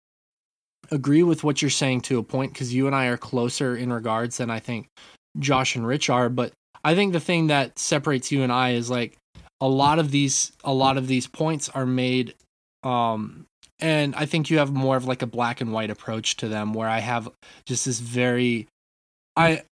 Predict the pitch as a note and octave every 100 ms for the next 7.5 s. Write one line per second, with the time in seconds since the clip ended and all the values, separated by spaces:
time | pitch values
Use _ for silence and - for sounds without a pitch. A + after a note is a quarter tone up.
0 | _ _ - D#3+ D#3 C#3 - _ _ _
1 | _ _ D3+ D#3+ E3 F#3 F3+ E3+ - D#3+
2 | D3+ E3+ C3+ B2+ B2+ C3 B2+ A#2 C3 C3+
3 | B2+ A2+ A2 A#2 D3+ G#3 _ _ _ B2+
4 | C#3+ - C#3+ C#3 C#3 C3+ C#3+ C#3 C3 B2+
5 | A#2+ A#2+ A#2 A#2 A#2 - - A2 G#2+ G#2+
6 | G#2+ G#2+ - - A2 - - - A#2+ A2+
7 | A2+ A2+ - G#2+ -